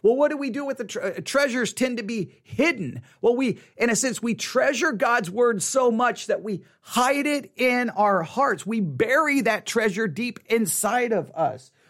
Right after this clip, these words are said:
Some translations actually use the word treasure. Psalm one nineteen eleven in this Bible that I'm using, "I have treasured your word in my heart so that I might not sin against thee."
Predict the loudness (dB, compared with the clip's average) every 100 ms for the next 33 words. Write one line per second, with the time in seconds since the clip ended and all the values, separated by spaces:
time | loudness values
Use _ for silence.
0 | -12 -6 2 2 2 -2 -2 0 -2 0
1 | -2 0 -2 0 -4 -2 -4 0 0 2
2 | -2 -2 -2 -2 -4 -10 -12 _ -2 0
3 | 2 2 2 2 0 -2 -2 2 2 2
4 | -2 0 0 0 -2 0 -2 -4 -4 -6
5 | -6 -2 -2 -2 -14 -10 -2 0 0 -2
6 | -8 -6 0 2 4 2 2 0 0 0
7 | 4 4 4 2 2 2 2 2 2 0
8 | -10 -14 0 2 4 2 2 2 2 2
9 | 0 0 0 0 0 0 0 0 -2 -2
10 | -2 -4